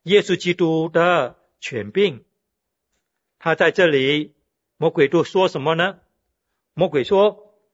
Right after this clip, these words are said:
，“我跟你们，我们跟你有什么关系？你来毁灭我们吗？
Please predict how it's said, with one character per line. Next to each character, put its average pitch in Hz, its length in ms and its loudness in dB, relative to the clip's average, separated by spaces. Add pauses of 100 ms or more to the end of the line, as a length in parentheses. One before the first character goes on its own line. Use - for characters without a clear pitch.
(240)
，“我 208 180 2
跟 330 300 0
你 262 80 2
们， 208 500 2
我 208 80 0
们 220 200 2
跟 320 260 2
你 220 160 2
有 202 180 6
什 165 160 -6
么 131 100 -4
关 202 220 0
系？ 202 380 -6 (480)
你 160 380 0
来 151 360 2
毁 143 300 2
灭 214 200 2
我 147 200 0
们 107 200 -6
吗？ 240 280 -2